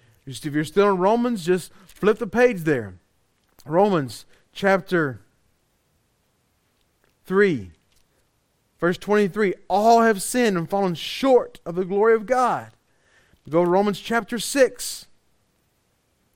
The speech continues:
"But now that you have been set free from sin and have become slaves of God, the fruit that, the fruit you get leads to sanctification, and, and its end is eternal life. For the wages of sin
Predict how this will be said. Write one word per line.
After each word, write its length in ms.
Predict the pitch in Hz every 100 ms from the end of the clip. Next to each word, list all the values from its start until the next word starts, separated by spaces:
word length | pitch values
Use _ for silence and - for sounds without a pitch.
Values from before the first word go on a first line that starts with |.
| _ _ _ _ _ _ _ _ _ _ -
"But 140 | 185
now 260 | 185 220 233
that 280 | 196 -
you 260 | 202 233 226
have 100 | 208
been 160 | 196 190
set 300 | - 214 170
free 320 | - 226 240
from 180 | 208 196
sin 280 | - 220
and 60 | 226
have 300 | 196 160 160
become 300 | 180 202 190
slaves 440 | - 196 220 220
of 120 | 190 175
God, 260 | 208 233
the 80 | 196
fruit 340 | - 208 226 - - _ 127
that, 320 | 160 165 165 -
the 200 | 165 170
fruit 520 | - - 247 254 - _ _ _ _ _ _ _ -
you 260 | 160 220
get 320 | 185 160 233 202
leads 360 | 185 214 233
to 80 | 202
sanctification, 840 | 175 214 180 180 - 214 226 233 180
and, 300 | 202 202 - _ -
and 340 | 190 233 233 190
its 260 | 202 - 202
end 320 | 240 254 202
is 100 | 190
eternal 400 | 202 196 208 214
life. 260 | 247 214
For 80 | 208
the 120 | 190
wages 720 | 180 160 202 240 262 254 247 214
of 160 | 196
sin 720 | - - 240 247 214 190 220